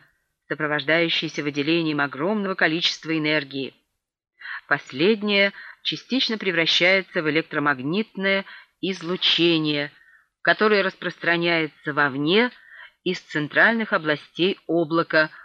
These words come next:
уже ставшего Солнцем.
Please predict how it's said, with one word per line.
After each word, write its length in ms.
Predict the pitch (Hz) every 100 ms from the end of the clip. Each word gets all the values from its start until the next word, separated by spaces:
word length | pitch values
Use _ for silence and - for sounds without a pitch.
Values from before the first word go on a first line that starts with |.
| - _
уже 260 | 151 151
ставшего 880 | 135 _ 143 165 - - 170 165 165 - - _ _ - -
Солнцем. 760 | 156 156 147 - 143 135